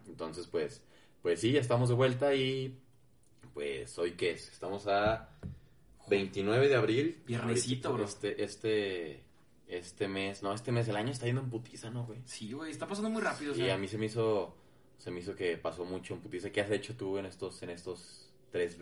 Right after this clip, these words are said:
Speaker 1: tres, dos meses que
Speaker 2: Pues, ba-, básicamente, güey, pues me he dedicado a mí, güey, a, a estar feliz, güey, a,
Speaker 1: A trabajar
Speaker 2: a, a
Speaker 1: en mí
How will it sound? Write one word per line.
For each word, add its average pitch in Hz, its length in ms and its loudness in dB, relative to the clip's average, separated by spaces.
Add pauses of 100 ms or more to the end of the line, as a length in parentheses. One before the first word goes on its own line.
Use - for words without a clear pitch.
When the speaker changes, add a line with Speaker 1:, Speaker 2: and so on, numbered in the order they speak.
(140)
Speaker 1:
tres, 85 200 -4
dos 85 180 -2
meses 82 300 -12
que - 160 -14
Speaker 2:
Pues, - 240 -14
ba-, 127 120 -4
básicamente, 160 560 -4
güey, 175 160 -6
pues 131 140 -8
me 123 100 0
he - 40 0
dedicado 123 280 -4
a - 20 0
mí, 110 220 0
güey, 104 200 -4
a, 92 280 -6
a - 420 -20
estar 104 220 -8
feliz, 117 440 -2
güey, 107 220 -4
a, 95 340 -8
Speaker 1:
A - 580 -20
trabajar 104 280 -2
Speaker 2:
a, 113 40 4
a - 20 4
Speaker 1:
en 110 60 4
mí 120 60 4